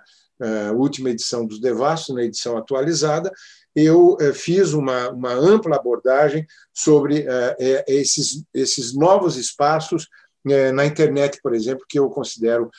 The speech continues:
alguma coisa fundamental. Eh, eu acho que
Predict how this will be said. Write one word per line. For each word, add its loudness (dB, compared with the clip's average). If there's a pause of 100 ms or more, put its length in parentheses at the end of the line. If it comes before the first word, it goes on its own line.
(140)
alguma -4
coisa -4
fundamental. -8 (420)
Eh, 2
eu 4
acho -2
que -2